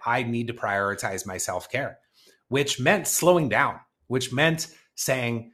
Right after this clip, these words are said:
No, you don't have to go and do that work right now. It can wait till tomorrow. And if you don't have time to do it tomorrow,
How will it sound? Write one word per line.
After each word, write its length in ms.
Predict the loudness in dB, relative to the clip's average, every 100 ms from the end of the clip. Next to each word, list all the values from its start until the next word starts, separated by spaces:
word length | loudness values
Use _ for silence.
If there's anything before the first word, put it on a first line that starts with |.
| _
No, 400 | -2 0 0 -2
you 120 | -6 2
don't 220 | 2 4
have 260 | 2 0
to 80 | -2
go 360 | -4 -2 -2 -4
and 160 | -10 -8
do 160 | -6
that 300 | -2 -2 -2
work 240 | -4 -4 -6
right 200 | -10 -10
now. 220 | -14 -8
It 140 | -4
can 140 | 0 4
wait 220 | 4 2
till 180 | 0 -2
tomorrow. 500 | -2 0 0 0 -4
And 100 | -8
if 140 | -4
you 40 | 0
don't 140 | 2
have 140 | 2
time 220 | 2 0 2
to 60 |
do 120 | 2
it 100 | 2
tomorrow, 640 | 0 2 4 6 2 -2